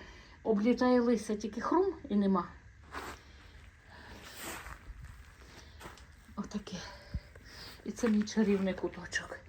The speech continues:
<laughs> Люблю, що тут отако. Як екібана якась. О, так ось звідси покажу. Та й таке.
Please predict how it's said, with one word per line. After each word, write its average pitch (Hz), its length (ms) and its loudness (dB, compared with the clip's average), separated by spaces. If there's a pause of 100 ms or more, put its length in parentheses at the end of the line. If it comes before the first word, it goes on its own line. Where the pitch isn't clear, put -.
(240)
<laughs> 180 60 0 (1000)
Люблю, 214 400 0
що 202 140 -6
тут 190 240 -6
отако. 180 400 -4 (760)
Як 240 200 0
екібана 185 520 4
якась. - 540 -4 (960)
О, 190 40 -8 (160)
так 185 180 -4
ось 175 100 -8
звідси 180 320 -10
покажу. - 360 -10 (4000)
Та 311 100 -2
й 285 60 0
таке. 240 420 -2